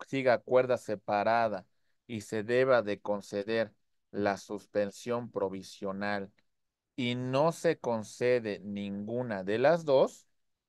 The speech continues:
presentamos recurso de queja. Plazo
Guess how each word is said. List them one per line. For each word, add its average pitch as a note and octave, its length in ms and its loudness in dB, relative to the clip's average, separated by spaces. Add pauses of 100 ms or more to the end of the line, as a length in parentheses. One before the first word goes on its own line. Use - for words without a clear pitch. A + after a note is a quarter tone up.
(380)
presentamos A2+ 960 2
recurso A2+ 920 -4 (500)
de G#2+ 460 -6
queja. F#2+ 360 -6 (1120)
Plazo E3 720 6